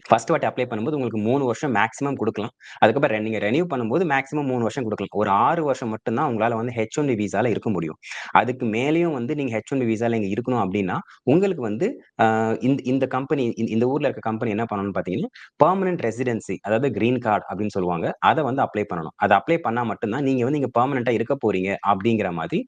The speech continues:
உங்களுக்கு வந்து ஒரு ஸ்டேட்டஸ் கிடைக்கும். ஆ, அதுதான் ஹெச் ஒன் பி விசான்றது டெம்பரரியா ஃபர்ஸ்ட் இனிஷியலா வர மாதிரி, அதுக்கப்புறமா வந்து ஆறு வருஷம் கழிச்சு நீங்க வந்து கிரீன் கார்டுக்கு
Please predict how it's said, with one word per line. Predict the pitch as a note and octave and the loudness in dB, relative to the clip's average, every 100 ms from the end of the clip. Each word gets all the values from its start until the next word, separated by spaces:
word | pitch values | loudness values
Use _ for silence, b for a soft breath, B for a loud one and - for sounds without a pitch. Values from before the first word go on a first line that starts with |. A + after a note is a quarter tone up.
| B B | B B
உங்களுக்கு | D#3 D#3+ C#3 | 4 4 0
வந்து | G#2+ G#2 E3 | -2 -2 0
ஒரு | A#2+ G#2+ | 0 0
ஸ்டேட்டஸ் | G2 A2+ G#2+ A2+ | 0 -2 -2 0
கிடைக்கும். | G2 F2+ F2 A#3 _ b b | 0 -2 -2 -6 _ b b
ஆ, | A#2+ A#2 A2+ | 4 4 2
அதுதான் | A2+ A2+ C3+ A2 | 2 2 0 -2
ஹெச் | A2+ - | -4 0
ஒன் | D#3 | 0
பி | B2+ | 0
விசான்றது | A2+ A#2 A2+ F3 C3 | 0 -2 0 0 0
டெம்பரரியா | C3 - B2 - | 0 2 0 0
ஃபர்ஸ்ட் | B2 C3+ | -2 0
இனிஷியலா | B2 C#3 C3 B2+ - | 0 0 2 0 -2
வர | G#2 G#2+ | -2 0
மாதிரி, | G#2 G#2+ B2+ - _ - | 0 -2 -2 -8 _ 2
அதுக்கப்புறமா | A#2 A#2 A2+ C#3+ D3+ C3+ | 2 4 0 2 2 0
வந்து | A2+ - | -2 -2
ஆறு | G2 A2+ C#3 | 2 2 2
வருஷம் | B2+ - C#3+ | -2 -4 -4
கழிச்சு | A2 C3+ - - | -2 -2 -6 -8
நீங்க | D3 C#3 A#2 | -2 0 0
வந்து | A2 B2 | 0 -2
கிரீன் | E3 C3 C#3+ | 0 0 0
கார்டுக்கு | A#2 F#2+ F#2 | 0 -2 -2